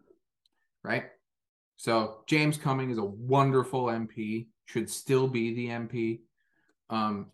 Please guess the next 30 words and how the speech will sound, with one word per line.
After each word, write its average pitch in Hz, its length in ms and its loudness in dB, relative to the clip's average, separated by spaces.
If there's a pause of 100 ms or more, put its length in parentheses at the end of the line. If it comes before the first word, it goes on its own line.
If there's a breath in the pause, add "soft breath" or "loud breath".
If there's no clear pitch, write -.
(120)
a 120 100 -2 (180)
great 110 360 -2
human. 110 420 -2 (800)
Um, 110 540 0 (720)
his 214 180 2
share 185 340 2
of 170 100 2
the 143 60 0
vote, 127 260 -2
in, 135 120 0
in 147 340 2
raw 147 440 4
vote, 107 360 -8 (480)
okay, 117 440 -4 (1200)
went 135 480 0
down 123 440 0 (520)
from 127 140 -2
twenty 127 300 0
nineteen 117 580 -2
to - 100 -14
twenty 110 280 -6
twenty-one. - 400 -16 (600)
So 156 240 2
did, 151 380 4
uh, 120 420 0
so 160 140 -4
did 151 120 -2
Kerry 135 220 0
Diott's - 540 -6 (560)
in, 113 460 -4